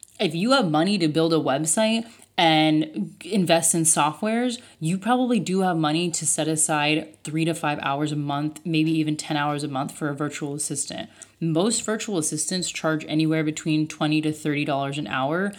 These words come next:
depending on what packages you do, or they work on a package basis, which may end up being anywhere between, like, one hundred to five hundred dollars a month. And again, I'm speaking from my experience.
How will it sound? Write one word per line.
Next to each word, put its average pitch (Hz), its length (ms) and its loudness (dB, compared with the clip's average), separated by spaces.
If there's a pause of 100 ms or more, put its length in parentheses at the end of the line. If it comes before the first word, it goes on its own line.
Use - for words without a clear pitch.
(240)
depending 170 480 0
on 160 120 4
what 147 160 0
packages 165 520 -2
you 190 100 0
do, 220 360 0 (260)
or 185 180 4
they 170 140 2
work 160 240 0
on 156 80 2
a 139 60 -2
package 156 480 -4
basis, 147 560 -2 (320)
which 156 200 -4
may 151 300 4
end 147 160 0
up 139 100 -4
being 139 440 -2 (300)
anywhere 170 340 4
between, 156 300 2
like, 151 140 0
one 151 300 0
hundred 151 300 -2
to 151 80 -4
five 143 280 2
hundred 143 420 -6
dollars 139 320 -2
a 143 40 -2
month. 135 380 -4
And 196 100 0
again, 196 260 4
I'm 156 140 4
speaking 175 420 0
from 156 200 0
my 147 200 -2
experience. 156 760 -4